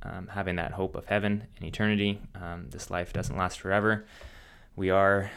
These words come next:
uh, souls created, um, to be with God,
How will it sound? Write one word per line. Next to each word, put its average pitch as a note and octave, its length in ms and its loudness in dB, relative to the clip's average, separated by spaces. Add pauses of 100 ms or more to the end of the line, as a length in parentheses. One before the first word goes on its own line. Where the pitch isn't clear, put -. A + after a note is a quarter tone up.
(220)
uh, G2 160 -4
souls A#2 520 2 (220)
created, G2 500 -2 (320)
um, F#2 460 -12 (1600)
to F#2 80 -14
be G2+ 120 -4
with F#2 120 -4
God, F#2+ 280 0